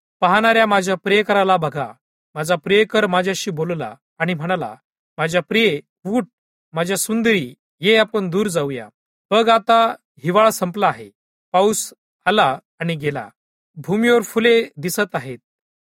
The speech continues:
पक्ष्यांची गाण्याची वेळ आली आहे आणि आमच्या देशात कबुतरांचा आवाज ऐकू येत आहे. अंजिराच्या झाडावरील हिरवे अंजीर पिकवत आहे आणि द्राक्षवेलीस फुले आली आहेत,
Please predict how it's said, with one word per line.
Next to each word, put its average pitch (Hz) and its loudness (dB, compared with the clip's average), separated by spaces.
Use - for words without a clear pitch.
पक्ष्यांची 208 0
गाण्याची 175 -2
वेळ 180 -2
आली 165 -4
आहे 117 -8
आणि 170 0
आमच्या 185 0
देशात 180 0
कबुतरांचा 208 0
आवाज 170 2
ऐकू 185 -4
येत 170 -4
आहे. 120 -8
अंजिराच्या 220 0
झाडावरील 180 0
हिरवे 202 2
अंजीर 202 0
पिकवत 196 -4
आहे 120 -6
आणि 170 -2
द्राक्षवेलीस 202 -2
फुले 185 0
आली 180 2
आहेत, 131 -4